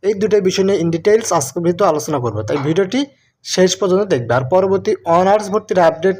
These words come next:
এবং অনার্স প্রথম দ্বিতীয় বর্ষের সাজেশনগুলো ফ্রিতে নেওয়ার জন্য চ্যানেলটিকে সাবস্ক্রাইব করে রাখবে। আর যদি তোমাদের কোনো কিছু বুঝতে অসুবিধা হয়, তাহলে স্ক্রিনে দেখতে পাচ্ছ WhatsApp নাম্বার দেওয়া আছে, আমাদের দেওয়াই WhatsApp-এ যোগাযোগ করবে, আমরা তোমাদের অবশ্যই, অবশ্যই সাহায্য করব।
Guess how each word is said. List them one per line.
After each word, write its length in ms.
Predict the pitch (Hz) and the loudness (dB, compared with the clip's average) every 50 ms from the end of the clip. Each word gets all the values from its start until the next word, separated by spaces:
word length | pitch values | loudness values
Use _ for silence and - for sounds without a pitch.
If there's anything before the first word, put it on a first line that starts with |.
| - - | -6 -4
এবং 220 | 175 165 156 160 156 151 151 - - _ _ _ _ _ - | -4 0 0 0 -2 -2 -6 -12 -20 _ _ _ _ _ -6
অনার্স 380 | 156 160 170 180 196 214 196 - - - | -4 0 2 4 2 2 2 -2 -8 -4
প্রথম 260 | 196 180 185 208 208 208 | -4 -2 -2 -2 -6 -4
দ্বিতীয় 340 | 190 214 190 - - 220 214 | -4 -6 -6 -2 0 0 2
বর্ষের 340 | 202 208 190 - - 214 214 | 4 2 2 2 2 0 0
সাজেশনগুলো 540 | 208 - - 160 170 170 - 208 196 196 196 | 0 -2 -6 -4 -4 -4 -4 -4 -2 -2 -4
ফ্রিতে 280 | 190 - 180 170 - 185 | 0 0 -2 0 0 0
নেওয়ার 280 | 170 156 156 160 160 | 2 4 4 4 4
জন্য 160 | 160 185 202 220 | 2 -2 -2 -2
চ্যানেলটিকে 400 | 214 - 180 160 156 160 170 196 | -2 -2 -2 -2 0 -2 -4 -6
সাবস্ক্রাইব 380 | 175 - 175 - - 156 143 139 - | -4 -6 -6 -6 -2 -2 -2 -2 -2
করে 100 | 196 180 | 0 0
রাখবে। 260 | 151 123 107 101 101 101 - - - _ _ _ _ _ _ _ _ _ _ _ _ _ _ _ _ - | 0 -2 -2 -6 -8 -8 -8 -10 -14 _ _ _ _ _ _ _ _ _ _ _ _ _ _ _ _ -6
আর 180 | 160 156 156 160 | -2 0 0 0
যদি 200 | 156 175 196 196 | 0 0 0 2
তোমাদের 280 | 185 190 180 180 180 180 | 2 4 2 4 2 2
কোনো 140 | 180 170 170 | 0 0 0
কিছু 160 | 175 175 180 202 | 0 -2 -4 -6
বুঝতে 180 | 208 - - 220 - - | -10 -4 -4 -4 -2 0
অসুবিধা 400 | 170 156 - - 208 220 202 240 233 | -2 -2 -2 -2 -2 0 0 0 0
হয়, 140 | 226 233 233 - | 0 -2 0 0
তাহলে 180 | 185 180 180 175 | 2 2 2 0
স্ক্রিনে 260 | 170 - - 202 214 233 | -4 -6 -4 0 0 0
দেখতে 160 | 226 226 - 196 | 0 2 0 0
পাচ্ছ 180 | 175 - - 165 165 170 - - _ _ _ _ _ _ - | 0 2 2 0 0 0 -2 -12 _ _ _ _ _ _ -2
WhatsApp 340 | - 156 156 - - 180 190 | 0 0 0 2 -2 -2 0
নাম্বার 200 | 185 175 175 165 | 2 2 2 2
দেওয়া 180 | 160 165 160 160 | 4 4 4 4
আছে, 160 | 156 151 - 233 | 2 2 0 0
আমাদের 280 | 220 196 190 185 185 180 | 2 2 2 2 2 2
দেওয়াই 220 | 175 175 170 190 | 4 4 4 4
WhatsApp-এ 360 | 156 143 160 - - 156 156 151 156 | 2 2 -2 -2 0 -2 0 2 4
যোগাযোগ 220 | 147 147 143 139 - | 2 2 2 0 0
করবে, 200 | 170 175 208 240 214 | 0 2 2 4 2
আমরা 100 | 185 175 | 2 2
তোমাদের 320 | 180 170 165 160 160 165 | 0 0 0 0 2 4
অবশ্যই, 340 | 147 143 156 156 - 180 170 | 4 4 2 0 0 2 2
অবশ্যই 340 | 147 147 151 - - 254 262 - - - - _ _ _ _ | 2 2 0 -2 -2 -6 -6 -6 -12 -20 -20 _ _ _ _
সাহায্য 320 | - - - 196 - 147 131 | -8 -2 0 0 0 0 -2
করব। 220 | 123 113 104 101 | -2 -2 -2 -2